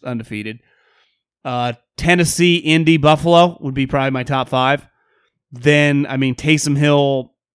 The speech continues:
the Saints. We still have a lot of unknown there on Taysom Hill. The Packers are clearly flawed. Seattle, probably the Rams might be the best team in the N F C. So that would be probably my group.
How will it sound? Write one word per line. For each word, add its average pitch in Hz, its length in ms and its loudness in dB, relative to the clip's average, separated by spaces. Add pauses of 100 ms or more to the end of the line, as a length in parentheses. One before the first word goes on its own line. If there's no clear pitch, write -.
the 139 100 -12
Saints. 147 420 -4
We 160 100 0
still 147 160 0
have 120 60 -6
a 117 40 -8
lot 123 260 -4
of 107 80 -6
unknown 107 460 -10
there 98 220 -14 (360)
on 117 140 -8
Taysom 110 340 -10
Hill. 104 160 -10
The 110 80 -12
Packers 127 500 -4
are 107 40 -14
clearly 127 460 -2
flawed. 98 480 -10 (400)
Seattle, 131 760 -2 (680)
probably 156 260 2
the 127 100 -8
Rams 143 420 -6
might 170 160 -4
be 170 100 -4
the 165 60 -6
best 170 240 -6
team 185 180 -6
in 185 60 -6
the 180 120 -4
N 180 80 -4
F 180 100 -8
C. 190 320 -8 (680)
So - 140 -8
that 147 80 -2
would 135 80 -12
be 143 100 -4
probably 139 360 -4
my 131 180 -4
group. 139 340 -8